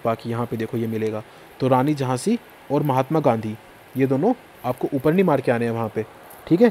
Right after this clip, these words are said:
कहाँ मार के आने हैं, अंडमान में। Clear हो गई बात? Port Blair समझ में आ गया, यहीं है इसी वाले रीजन में। अब देखो ये तीन चार आइलैंड्स हैं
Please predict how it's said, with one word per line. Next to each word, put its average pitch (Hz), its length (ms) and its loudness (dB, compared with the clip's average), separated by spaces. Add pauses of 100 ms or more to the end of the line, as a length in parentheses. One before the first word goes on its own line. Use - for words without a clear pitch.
(120)
कहाँ 135 180 4
मार 139 160 8
के 151 100 2
आने 147 180 6
हैं, 190 80 4 (260)
अंडमान 123 360 2
में। 101 160 -8 (1160)
Clear 143 180 4
हो 151 60 6
गई 170 100 4
बात? 202 160 2 (360)
Port 131 180 4
Blair 147 180 6
समझ 143 280 -4
में 160 80 0
आ 151 80 4
गया, 180 140 2
यहीं 143 280 0
है 170 100 2
इसी 165 160 0
वाले 156 200 6
रीजन 156 240 -2
में। 226 140 0 (400)
अब 165 160 8
देखो 120 280 0 (180)
ये 151 140 2
तीन 165 240 -2
चार 185 220 6
आइलैंड्स 139 460 4
हैं 202 160 -4